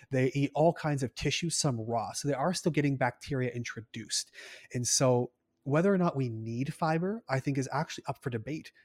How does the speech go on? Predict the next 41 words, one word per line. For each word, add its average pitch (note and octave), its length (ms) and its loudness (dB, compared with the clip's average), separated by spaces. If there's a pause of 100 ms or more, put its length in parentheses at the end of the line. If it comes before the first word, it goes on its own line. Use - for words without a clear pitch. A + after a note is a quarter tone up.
Even D#3 400 2
Doctor C#3+ 360 0
Anthony C#3 340 2
Chaffee, - 460 -4 (400)
eight F#3 180 0
years, D3 260 2
nine D3 320 0
years D3 280 2
now, A#2 220 -10 (120)
s-, - 260 -4
like, C3 220 -4
meat, B2 320 0
like, C3+ 100 -4
fatty C#3+ 460 0
cuts - 260 -6
of C#3+ 140 -4
meat, C3 300 -4
he'll D3+ 160 2
eat D3+ 180 0
organ C3+ 320 2
meats B2 220 -6
and A#2+ 80 -6
stuff, C#3 260 -6 (300)
salt - 400 2
and B2 160 -2
water, A2+ 400 -6
and C#3 80 0
that's D3 200 -2
it. E3+ 160 -2
And C3 80 -4
the C#3+ 60 0
dude E3 240 0
looks - 180 -2
fantastic. D3+ 640 -2
He B2 60 -6
doesn't A#2+ 240 -4
sunburn, D3+ 400 2
doesn't B2+ 240 -2
get A2+ 160 -10
sore. D3+ 460 -2 (540)
Um, A#2+ 180 0